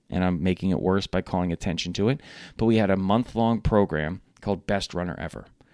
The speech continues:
where we spent, uh, two times each week for four weeks. It was eight sessions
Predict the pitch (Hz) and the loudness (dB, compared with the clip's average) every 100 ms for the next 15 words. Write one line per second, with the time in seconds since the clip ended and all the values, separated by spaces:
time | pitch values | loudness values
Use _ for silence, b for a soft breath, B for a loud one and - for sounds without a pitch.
0 | B B B - 101 98 95 90 - 101 | B B B -2 2 4 2 0 -2 -6
1 | 92 - - 95 92 87 - - 92 82 | -4 -4 0 2 2 0 -8 -4 -2 -2
2 | - - 156 160 135 120 113 - 110 - | -4 0 2 4 4 4 2 0 -4 0
3 | 101 90 - - 104 104 92 98 - 98 | 0 0 -4 0 4 4 2 -2 -6 -4
4 | 69 - 107 - - 87 - 57 85 | -4 -2 -4 -2 -2 -2 -2 -6 -10